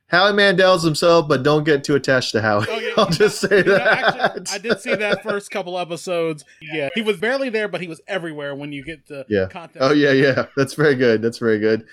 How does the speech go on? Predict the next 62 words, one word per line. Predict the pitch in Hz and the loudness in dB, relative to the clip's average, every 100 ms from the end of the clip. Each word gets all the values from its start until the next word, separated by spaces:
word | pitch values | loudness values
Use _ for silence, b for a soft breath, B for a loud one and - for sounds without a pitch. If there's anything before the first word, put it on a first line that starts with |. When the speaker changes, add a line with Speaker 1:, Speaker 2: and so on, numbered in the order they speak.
| b b | b b
Speaker 1:
Michael | 175 185 165 | 0 2 4
Ironside. | 156 165 156 160 160 | 4 4 2 2 4
I | 190 | 4
mean, | 214 | 2
I | 208 202 | 2 0
don't | 139 | 0
know. | 101 95 _ | -4 -8 _
That's, | 196 202 - - b b b b b _ _ _ _ _ | -2 0 -6 -18 b b b b b _ _ _ _ _
we | 202 | 0
got | 226 214 | 2 4
on | |
a | 170 | 2
tangent, | - 151 127 117 | 2 0 2 0
but | 113 113 | 0 -2
just | 123 123 _ _ 143 143 | -4 -6 _ _ -12 -4
check | 214 196 | -2 0
it | 127 | 2
out | 101 95 | 4 2
if | 95 | 0
you | 104 | -4
can. | 107 98 95 101 - | -2 -2 -2 -6 -4
Uh, | 165 190 | 0 2
and | 220 226 | 2 2
somebody | 240 247 240 | 2 4 4
has | 202 | 4
at | 180 170 | 2 2
least, | 196 185 175 | 0 0 -2
I | |
think, | 160 175 | 0 0
compiled, | 175 143 156 156 143 | 0 2 4 4 4
like, | 127 127 | 2 2
kind | 156 | 0
of | 127 | 0
the | 117 | 0
best | 110 131 - | 2 0 2
of | 127 127 | 0 0
Frank, | - 127 135 165 - | 0 0 0 -2 -8
so | - 131 | -8 0
you | 120 131 | 2 2
can | 135 | -2
just | 117 - | -4 0
watch | 107 - | -2 0
that | 110 98 | -2 -2
part | 101 101 | -2 -4
if | 95 | -2
you | 104 | -2
really | 98 98 | 0 -2
want. | 92 95 98 | -4 -6 -4
In | 151 | -2
fact, | 151 190 - | 2 2 4
I'll | 147 156 | 2 2
message | 165 156 123 | 2 0 0
it | 117 | 0
to | 113 | 0
you | 110 104 | 2 2
when | 104 | 2
we're | 104 | 2
off | 101 95 | 2 0
here, | - 95 | 0 2
uh, | 92 92 | 2 2
you | 92 98 104 | 0 -2 -2
know. | 92 87 | 0 -2